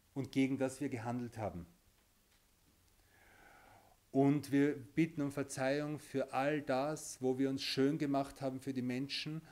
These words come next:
und den Menschen was Gutes gezeigt haben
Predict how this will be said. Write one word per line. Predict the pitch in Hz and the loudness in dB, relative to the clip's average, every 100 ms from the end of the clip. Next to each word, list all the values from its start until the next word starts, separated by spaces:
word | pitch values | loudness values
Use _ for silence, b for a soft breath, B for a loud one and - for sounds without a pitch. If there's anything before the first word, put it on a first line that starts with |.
| B | B
und | 127 120 | -6 -2
den | 117 | -2
Menschen | 127 139 - | -2 -2 -4
was | 131 - | -6 -6
Gutes | - 147 - - | -8 -8 -8 -8
gezeigt | 127 127 123 127 - | -6 -4 -4 -4 -6
haben | 143 139 147 | -4 -4 -6